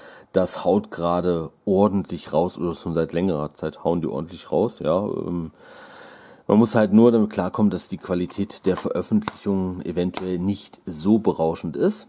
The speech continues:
ja, aber hier bin ich auf jeden Fall mal sehr gespannt. Witchboard drei,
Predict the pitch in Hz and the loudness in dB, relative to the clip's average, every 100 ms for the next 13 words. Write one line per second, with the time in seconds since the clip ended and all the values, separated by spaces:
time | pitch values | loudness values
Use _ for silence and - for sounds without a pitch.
0 | - 98 113 - 85 90 90 95 95 80 | -6 -2 -2 -2 -4 -2 -4 -2 -6 -6
1 | 71 92 80 78 78 76 85 82 - 78 | -10 -10 -8 -6 -6 -4 -6 -8 -8 -6
2 | 82 - 82 - - - - 71 - - | -6 -10 -16 -18 -16 -14 -10 -10 -10 -20
3 | - - - - | -12 -12 -10 -14